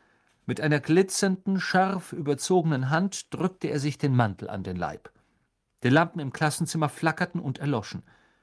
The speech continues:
Der Dementor trat aus der Kiste und schwebte tief und rasselnd atmend auf Harry zu.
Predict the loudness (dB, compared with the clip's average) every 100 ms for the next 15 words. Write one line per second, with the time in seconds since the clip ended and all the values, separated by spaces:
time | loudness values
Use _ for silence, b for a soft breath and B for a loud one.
0 | b b b b 4 4 4 2 2 2
1 | 0 -4 0 0 0 -2 -6 -6 -4 -4
2 | -4 -6 -6 -6 -2 -2 -2 -8 -8 -6
3 | -4 -6 -10 -6 -6 -6 -2 -2 -2 -6
4 | -6 _ -2 -2 -6 -8 -10 -12 -6 -6
5 | -6 -12 -14 -14